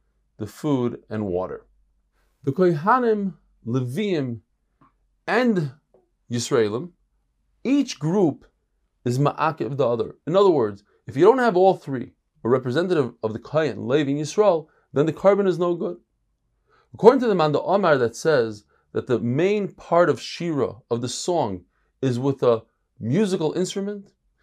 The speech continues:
so it means that in addition to the Kohen, Levi, Yisrael, you also need an instrument, meaning a flute, an abuv, and if not, it's ma'akev. The Gemara tells us David HaMelech was misaken sixteen mishmaris for Elazar,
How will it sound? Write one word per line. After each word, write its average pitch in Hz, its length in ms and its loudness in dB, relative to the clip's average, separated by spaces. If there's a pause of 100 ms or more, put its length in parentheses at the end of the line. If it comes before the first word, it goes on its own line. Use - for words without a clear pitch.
(180)
so 143 180 -2
it 165 40 0
means 202 320 0
that 135 140 2
in 120 120 0
addition 117 560 -2
to - 120 -14
the 98 120 -6
Kohen, 196 360 0
Levi, 196 220 0
Yisrael, 202 380 2
you 165 120 -2
also 226 400 2
need 185 300 -2 (220)
an 117 100 0
instrument, 175 560 -2 (840)
meaning 143 500 2
a 107 60 -16
flute, 196 500 -4 (160)
an 98 60 -10
abuv, 156 480 0 (240)
and 147 80 0
if 151 160 -2
not, 202 200 2
it's 160 120 -6
ma'akev. 135 400 -8 (280)
The 120 60 -6
Gemara 202 200 6
tells 202 200 0
us 151 120 -4
David 185 340 8
HaMelech 214 420 4
was 170 100 -6
misaken 190 720 0 (300)
sixteen - 760 -4
mishmaris 196 560 4
for 123 300 2
Elazar, 196 720 4